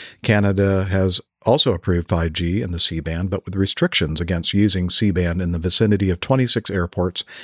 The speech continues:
and other measures to ensure aviation safety. Radar altimeter interference from five G signals can take the form of loss of radar altitude information, or worse,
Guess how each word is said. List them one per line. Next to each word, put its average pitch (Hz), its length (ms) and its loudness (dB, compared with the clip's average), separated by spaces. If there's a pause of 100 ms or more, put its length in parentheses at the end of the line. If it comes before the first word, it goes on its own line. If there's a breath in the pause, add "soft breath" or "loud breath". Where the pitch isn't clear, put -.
(220 loud breath)
and 82 140 0
other 107 240 2
measures 85 420 -2
to 87 160 -4
ensure 80 400 -4
aviation 80 480 -4
safety. - 460 -2 (800)
Radar 90 400 0
altimeter 98 420 0
interference 104 460 0
from 92 180 -4
five 92 220 0
G 90 100 -2
signals 101 340 2
can 90 140 -4
take 92 160 -2
the 92 80 -6
form 92 240 0
of 90 220 -2 (480 loud breath)
loss 90 260 2
of 82 100 -4
radar 104 520 2
altitude 117 420 0
information, 113 540 0
or 135 240 2
worse, 123 360 2